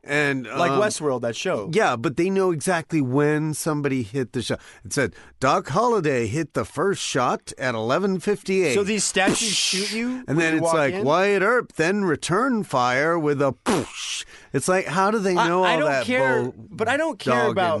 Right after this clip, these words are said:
Speaker 2: like,
Speaker 1: shit?
Speaker 2: them returning fire about, with each other. Like,
Speaker 1: No,
Speaker 2: I'd
Speaker 1: but
Speaker 2: rather
Speaker 1: they
Speaker 2: just
Speaker 1: wanna know actually what happened. You know, it's almost like Kennedy getting
Speaker 2: Yeah, it's, that,
Speaker 1: killed.
Speaker 2: that's too much information, man. I just wanna go in and say, "Oh, I'm at this place, and you're a thing doing whatever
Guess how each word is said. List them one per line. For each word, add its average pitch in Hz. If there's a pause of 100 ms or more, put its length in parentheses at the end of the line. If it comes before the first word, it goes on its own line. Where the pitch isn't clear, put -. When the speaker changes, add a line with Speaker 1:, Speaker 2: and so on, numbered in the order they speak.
(140)
Speaker 2:
like, 147
Speaker 1:
shit? 113
Speaker 2:
them 160
returning 143
fire 123
about, 110
with 123
each 117
other. 101
Like, 127
Speaker 1:
No, 214
Speaker 2:
I'd 208
Speaker 1:
but 190
Speaker 2:
rather 220
Speaker 1:
they 226
Speaker 2:
just 233
Speaker 1:
wanna 240
know 214
actually 180
what 151
happened. 151
You 139
know, 139
it's 107
almost 135
like 113
Kennedy 110 (560)
getting -
Speaker 2:
Yeah, 196
it's, 196
that, 117
Speaker 1:
killed. 107
Speaker 2:
that's 240
too -
much 180
information, 143
man. 117
I 180
just 247
wanna 214
go 165
in 160
and 143
say, 135 (500)
"Oh, 269
I'm 247
at 254
this 226
place, 247
and 190 (280)
you're 247
a 233
thing 233
doing 202
whatever 196